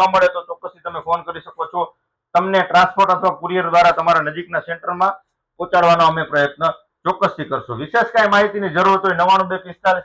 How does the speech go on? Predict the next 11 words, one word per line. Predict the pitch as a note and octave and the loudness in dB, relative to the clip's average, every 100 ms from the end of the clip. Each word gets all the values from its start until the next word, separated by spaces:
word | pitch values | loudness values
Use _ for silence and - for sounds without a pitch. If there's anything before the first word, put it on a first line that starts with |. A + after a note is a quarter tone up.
| - | -8
બેતાલીસ | E3+ F#3 F3+ | -2 -2 -2
જીરો | E3 F3 | -4 -6
પચાસ | F3 E3+ F3+ D#3+ | -6 -4 -4 -2
મારો | E3+ E3+ | -2 -2
મોબાઈલ | D#3+ E3 E3+ | -2 -2 -4
નંબર | E3 E3 | -6 -10
છે, | E3 | -10
તમે | D#3+ D#3 - | -12 -12 -10
ફોન | D#3 | -12
કરીને | D3 D3+ D3 | -10 -14 -12
માહિતી | C#3+ C3+ C#3 D3 D3+ | -2 -2 -2 -8 -18